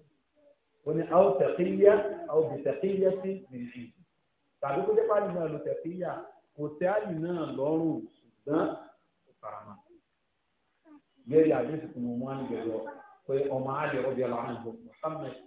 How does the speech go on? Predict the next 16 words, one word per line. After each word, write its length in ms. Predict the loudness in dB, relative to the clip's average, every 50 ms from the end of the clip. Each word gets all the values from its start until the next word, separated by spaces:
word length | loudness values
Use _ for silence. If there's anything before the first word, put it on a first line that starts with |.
| _ _ -20 -20 -20 -20 _ _
ibn 280 | -18 -18 -16 -16 -18 -18
Hanafiya, 680 | -16 -14 -12 -10 -10 -12 -12 -14 -16 -16 -14 -14 -14 -14 -16 -18 -20 _ _ _ _ _ _ _ _ _ _ _ _ _ _ _ _
ó 100 | -6 -4 -2
bi 140 | 2 2
Álì 280 | 2 4 2 0 0 -2
radiyallahu 480 | -2 -2 -2 -2 -2 -2 -2 -4 -4 -6
anhu, 260 | -8 -10 -12 -16 -20 -20 -20 _ _ _ _ _ _ _ _ _ _ _ _ _ _ -4
pé 40 | 0
ta 120 | 2 2 4
ló 100 | 4 2 2
lórí 300 | 2 0 -2 -2 -2 -4
jù? 160 | -6 -8 -12 -14 -16 -18
Álì 240 | _ -8 -6 -6 -4
ní 80 | -4 -6
Abubakar 480 | -6 -8 -8 -4 -4 -4 -4 -4 -6 -12
Siddiq. 380 | -16 -18 -20 -20 -20 -20 -20